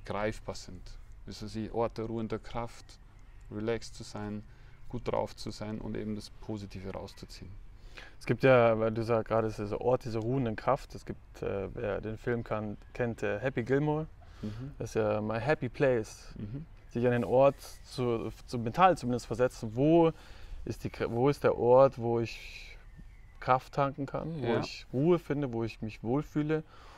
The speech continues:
Speaker 2: um eine innere Ruhe auch zu finden. Also dieser Begriff Happy Place ist auch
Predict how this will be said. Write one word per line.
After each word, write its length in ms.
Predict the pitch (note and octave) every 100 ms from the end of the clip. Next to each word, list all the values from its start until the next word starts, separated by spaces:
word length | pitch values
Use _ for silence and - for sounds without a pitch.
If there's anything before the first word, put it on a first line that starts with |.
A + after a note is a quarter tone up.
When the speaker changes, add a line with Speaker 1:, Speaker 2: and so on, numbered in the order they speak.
| - -
Speaker 2:
um 300 | A2+ B2+ B2
eine 180 | G#2+ A#2
innere 280 | C3+ C3+ A#2+
Ruhe 320 | A#2 D3 B2
auch 240 | - F#2 -
zu 180 | -
finden. 440 | - A2 G2 - G#2+ - - - - - - - - -
Also 180 | G#2 A2
dieser 280 | A#2 A2+ A2
Begriff 360 | G#2+ B2+ C#3+
Happy 260 | A#2+ C3+ A#2+
Place 460 | - C3 D3+ -
ist 480 | - A#2+ - - - - - - -
auch 400 | - A#2+ A#2 -